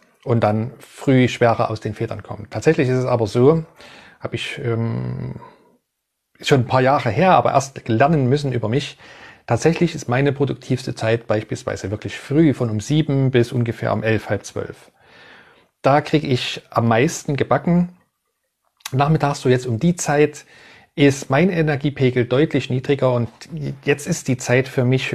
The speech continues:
wo ich beispielsweise so Dinge tue wie E-Mails abarbeiten oder, ähm, auch Telefonanrufe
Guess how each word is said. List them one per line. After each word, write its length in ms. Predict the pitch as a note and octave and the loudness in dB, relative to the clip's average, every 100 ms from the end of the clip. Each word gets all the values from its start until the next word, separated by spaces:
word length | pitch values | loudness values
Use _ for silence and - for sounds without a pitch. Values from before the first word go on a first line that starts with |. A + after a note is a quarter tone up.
| A#2 | 0
wo 180 | B2+ D3 | 0 0
ich 200 | C3 - | -4 -4
beispielsweise 720 | A#2+ A#2+ C3 C3 A2+ A#2 B2 | -6 -4 -6 -4 -2 -2 -4
so 160 | A#2+ A#2 | -4 -4
Dinge 320 | B2+ C3+ C3 | -4 -4 -6
tue 300 | - C3 A#2+ | -2 0 0
wie 260 | A2+ A#2+ - - _ _ _ - | 0 -2 -4 -20 _ _ _ -2
E-Mails 340 | D3 B2+ A#2 | 2 2 2
abarbeiten 680 | A#2+ - A2 - - G#2+ A2 - _ | -6 -6 -6 -6 -8 -12 -12 -20 _
oder, 680 | C3+ C3 B2+ B2+ A#2+ A#2 A2+ - - - - - - - - _ - | 0 2 2 4 4 2 0 -8 -20 -20 -20 -20 -20 -20 -20 _ -4
ähm, 600 | A#2 A2+ A2 A2 G#2+ G#2+ - _ - | 0 2 2 0 -2 -4 -12 _ -12
auch 140 | A2+ | -12
Telefonanrufe 1200 | - C3+ B2 C#3+ D#3+ B2+ B2+ A#2+ B2 A#2 G#2 | 0 0 2 2 2 2 -2 0 -2 0 -4